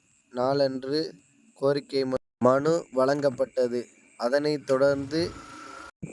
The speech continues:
நினைவூட்டல் மனு வட்டார வளர்ச்சி அலுவலர்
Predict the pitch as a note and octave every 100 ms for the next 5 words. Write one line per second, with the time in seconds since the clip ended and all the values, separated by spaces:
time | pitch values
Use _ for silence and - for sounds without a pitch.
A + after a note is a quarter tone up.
0 | - C3+ D3+ D#3+ D3+ D3 D3+ C#3+ C3 B2+
1 | C#3 D#3 - B2 B2 - C#3+ C#3+ D3 C3+
2 | B2+ C3+ B2 - D3 A#2+ B2 C3+ C3+ B2+